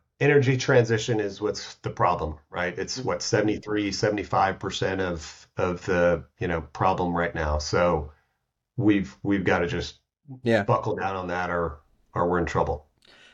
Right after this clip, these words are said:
Speaker 2: Fair play. Well, I appreciate you sticking to your answer there. And I believe the book is, h-, I believe it's How to Avoid a Climate Disaster, I think is what the title is. But,
Speaker 1: Yeah.
Speaker 2: um, anyways, final thoughts, anything, any calls to action to the audience for you, you know, to end things up here?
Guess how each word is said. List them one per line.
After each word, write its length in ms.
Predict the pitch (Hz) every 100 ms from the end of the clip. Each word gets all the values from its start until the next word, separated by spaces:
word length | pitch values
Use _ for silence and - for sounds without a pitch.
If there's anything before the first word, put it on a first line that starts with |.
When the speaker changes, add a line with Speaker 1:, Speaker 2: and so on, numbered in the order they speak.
| _
Speaker 2:
Fair 160 | 147 139
play. 220 | 147 131
Well, 160 | 123 131
I 80 |
appreciate 440 | 127 - 151 165 151
you 120 | 135
sticking 320 | - 135 135
to 80 | 131
your 160 | 120 113
answer 300 | 107 117 113
there. 160 | 110
And 80 | 113
I 40 | 120
believe 280 | 143 156 147
the 60 |
book 240 | 123 135 131
is, 300 | 120 110 -
h-, 220 | 120 135 - _
I 120 | 117
believe 280 | 113 123 127
it's 120 | 113
How 200 | - 131
to 120 | 123 117
Avoid 260 | 110 113
a 60 | 104
Climate 320 | - 107 104
Disaster, 460 | 98 107 101 - 85
I 60 |
think 260 | - - -
is 120 | -
what 80 | 110
the 60 |
title 240 | - 104 104
is. 100 | 104 - - - - -
But, 280 | 127 120 131
Speaker 1:
Yeah. 320 | 123 117 113
Speaker 2:
um, 360 | 110 107 107 - _ _ -
anyways, 340 | 151 147 127 131 120
final 280 | 156 160 160
thoughts, 460 | 147 156 156 - -
anything, 640 | 120 139 143 135 143 139 104
any 180 | 123 117
calls 260 | 139 127
to 100 | -
action 300 | 117 120 - 123
to 80 |
the 100 | 120
audience 400 | 107 110 110 110
for 200 | - 110
you, 360 | 107 107 107 107
you 80 | 110
know, 140 | 107 104
to 120 | 104
end 180 | 110 110
things 160 | 107
up 160 | 107 104
here? 180 | 101